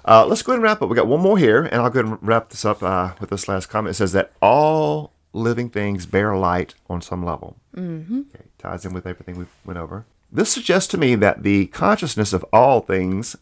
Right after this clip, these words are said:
Speaker 1: do not share the same fate as their physical bodies. What dimension or place we all end up, I think,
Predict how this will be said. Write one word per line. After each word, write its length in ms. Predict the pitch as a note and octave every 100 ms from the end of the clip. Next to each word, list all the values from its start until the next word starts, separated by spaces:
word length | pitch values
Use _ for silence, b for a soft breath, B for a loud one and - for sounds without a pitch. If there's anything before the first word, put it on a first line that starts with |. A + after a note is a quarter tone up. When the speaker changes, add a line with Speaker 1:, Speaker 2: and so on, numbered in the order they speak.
| -
Speaker 1:
do 140 | F2
not 260 | F2 A2+ -
share 460 | - - D3+ G2+ F#2
the 80 |
same 280 | F2+ G2+ G2
fate 420 | F#2 C3 G2+ - -
as 200 | E2+ F2
their 140 | F#2 F2
physical 400 | F2 E2+ F2 E2+
bodies. 460 | E2+ F2+ - - _ _ _ _ B B B B
What 220 | A#2 F#3+
dimension 480 | - A#2+ G#2 A#2+ -
or 120 | G#2 G#2
place 400 | - G#2+ A2 -
we 180 | G2+
all 280 | - G2+ G#2
end 220 | - A2+ G2+
up, 360 | G#2 F2+ - -
I 240 | G2+ F#3
think, 500 | - E2+ E2 F2+ -